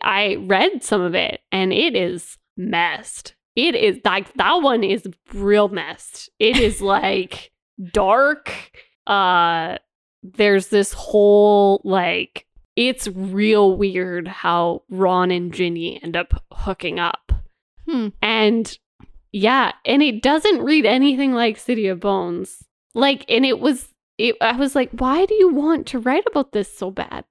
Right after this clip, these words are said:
Speaker 1: Like, I, I
Speaker 2: Mm-hmm.
Speaker 1: get the taboo thing, but then again, like, I really think then you have to push the envelope further and not make it a young adult book. Like, I just, I don't
Speaker 2: Yeah.
Speaker 1: really get that.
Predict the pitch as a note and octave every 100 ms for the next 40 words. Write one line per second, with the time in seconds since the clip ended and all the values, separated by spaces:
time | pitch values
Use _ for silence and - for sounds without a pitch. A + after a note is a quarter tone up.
0 | - D#4 - - - - - E4+ G#4+ -
1 | - _ _ - G#3 A#3+ F#3+ - - -
2 | - D4 A3+ B3+ C#4+ B3+ G#3+ G#3 A#3+ A#3+
3 | A3 B3 B3+ G#3+ - G#3 F#3 G#3+ A#3+ A#3
4 | A3 - _ _ _ A#3+ A3+ G#3 G#3+ A3
5 | G#3+ G3+ G#3+ - G3 - G#3 - G3+ G#3+
6 | F#3 F#3+ - G#3 G#3+ B3 D#4+ B3 G#3+ G3
7 | - A3+ C#4+ C#4 C#4 C#4+ C#4+ C#4 C4 C#4
8 | F4 - A3 G3+ G3 F#3+ - - G#3+ G#3
9 | G3 G#3 G3 F#3+ F#3+ G3 G#3+ E4+ F#4